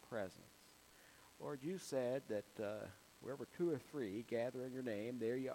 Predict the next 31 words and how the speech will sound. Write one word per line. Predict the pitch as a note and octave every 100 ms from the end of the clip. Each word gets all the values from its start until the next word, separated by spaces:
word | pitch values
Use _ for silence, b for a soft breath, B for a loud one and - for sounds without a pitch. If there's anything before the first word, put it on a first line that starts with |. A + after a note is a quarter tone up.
| -
are | B2 B2+ -
in | A#2+ A#2
our | A#2+
midst. | B2 A2+ - - - -
So | - B2
we |
invite | B2 G2+ A#2 A#2
that | A#2 G#2+ -
presence | A#2 A2+ A2
here | A2+ A2+
today. | G#2+ F#2 G2 G2 -
Show | E3+ E3
us | G2+ F#2+ - - B B B B B - -
your | A#2+
will | A2+ A#2 C#3
and | D3
your | D3
way | A#2+ F#2 F2 -
through | A#2+
the | G2+ G2+
scripture | - G#2 - G#2+
today. | G2+ G2+ G2
In | F#2+ -
Jesus' | B2 G2+ F2+ -
name | G#2 G2+ G#2
we | G#2
ask, | E2 G2+ - - -
amen. | G2 G2+ G2 - -
Please | B3+ C4
be | C4+
seated. | A#3 - C4 -